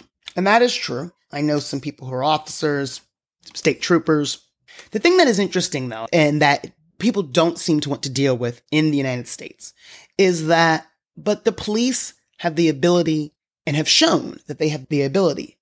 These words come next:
to show restraint and to not shoot to kill quite often in America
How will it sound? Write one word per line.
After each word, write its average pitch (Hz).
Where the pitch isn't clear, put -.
to 156
show 196
restraint 139
and 156
to 202
not 233
shoot -
to -
kill 131
quite 381
often -
in 156
America 123